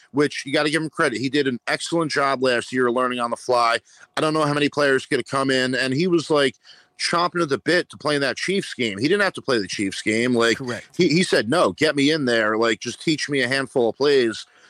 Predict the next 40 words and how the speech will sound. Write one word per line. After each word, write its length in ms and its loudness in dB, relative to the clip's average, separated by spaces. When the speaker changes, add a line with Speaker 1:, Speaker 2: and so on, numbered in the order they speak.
Speaker 1:
But, 260 2
I 100 -2
mean, 120 -2
you 100 0
look 200 -2
at 60 0
his 180 -2
numbers, 420 -2
he 100 -8
was 140 -4
incredible. 600 0
I, 260 -2
you 100 0
know, 220 0
he, 180 4
I 140 0
think 260 -2
that's 260 0
only 240 0
gonna 180 0
get 200 2
more 300 2
productive 720 0
with 300 0
a 100 2
full 340 2
season, 480 -2
a 320 2
full 300 0
off 200 0
season 340 -2
of 60 -10
Kyle 340 0
being 180 0
able 260 0
to 60 -8
scheme 280 -2
up 140 -4
plays. 600 -4
So 380 -2